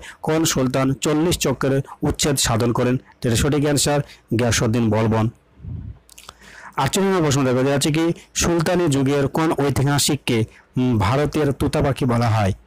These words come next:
তো এর সঠিক অ্যান্সার আমির খসরু। ঊনপঞ্চাশ নম্বর প্রশ্ন দেখা যাচ্ছে কি দিল্লির সুলতানের শাসনকালে ভারতের সরকারি ভাষা কি ছিল?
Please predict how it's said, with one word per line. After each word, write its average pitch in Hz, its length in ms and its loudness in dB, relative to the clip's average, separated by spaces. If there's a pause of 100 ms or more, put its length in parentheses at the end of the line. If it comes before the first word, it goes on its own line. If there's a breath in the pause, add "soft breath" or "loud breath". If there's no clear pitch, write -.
তো 123 80 0
এর 120 80 2
সঠিক 147 260 0
অ্যান্সার 143 360 2
আমির 117 360 0
খসরু। 110 480 0 (1200 loud breath)
ঊনপঞ্চাশ 170 460 2
নম্বর 151 160 2
প্রশ্ন 127 240 2
দেখা 123 200 2
যাচ্ছে 143 320 2
কি 156 120 0
দিল্লির 139 420 2
সুলতানের 151 520 0
শাসনকালে 139 560 0
ভারতের 117 400 0
সরকারি 143 420 0
ভাষা 123 280 0
কি 123 160 -2
ছিল? 101 260 0